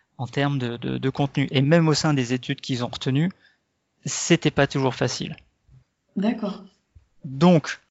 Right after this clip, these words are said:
Speaker 1: plusieurs critiques à cet égard, hein, c'est que si on va sur, euh, sur, euh, Scholar Google,
Speaker 2: Ouais.
Speaker 1: l'étude de Walker, elle a été reprise un sacré nombre de fois.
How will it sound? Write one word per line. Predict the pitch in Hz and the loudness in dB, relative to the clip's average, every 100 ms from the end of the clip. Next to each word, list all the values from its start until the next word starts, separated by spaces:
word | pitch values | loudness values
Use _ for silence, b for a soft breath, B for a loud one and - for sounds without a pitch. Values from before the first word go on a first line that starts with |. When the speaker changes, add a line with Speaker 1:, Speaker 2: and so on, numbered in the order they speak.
| _ _ | _ _
Speaker 1:
plusieurs | 165 160 170 | 0 4 2
critiques | - 170 - 180 - | 2 -2 2 0 2
à | 127 | 0
cet | - 127 | -2 -4
égard, | 165 185 214 | 0 2 4
hein, | 196 | 4
c'est | - 156 | 2 -2
que | - 147 B B B | 2 0 B B B
si | - - 156 | -10 0 4
on | 156 | 4
va | 151 160 | 4 2
sur, | - 135 120 | 2 -2 0
euh, | 120 120 127 131 - - 180 - - 339 _ - | 2 2 0 -4 -6 -8 -8 -12 -14 -20 _ -12
sur, | 139 - 135 123 | -10 -6 -4 -2
euh, | 135 131 135 135 | 0 0 0 -2
Scholar | - 135 123 117 | 2 4 4 2
Google, | 120 127 202 233 170 B B B B B 202 | 0 4 6 6 2 B B B B B -6
Speaker 2:
Ouais. | 202 - - | -6 -6 -6
Speaker 1:
l'étude | 139 143 - 151 | -2 0 2 4
de | 135 | 6
Walker, | 127 123 123 180 196 220 - - _ _ _ | 6 4 4 4 6 4 0 -14 _ _ _
elle | 135 131 160 | -2 0 2
a | 170 | 0
été | 135 - 165 | 0 2 2
reprise | 135 127 - 185 180 143 - _ _ _ _ _ | 2 0 -2 -2 -2 -4 -10 _ _ _ _ _
un | 143 147 | 0 0
sacré | - 170 - | 0 -2 2
nombre | 165 175 147 | 4 4 4
de | 143 | 4
fois. | 147 170 160 147 - | 2 4 4 2 -10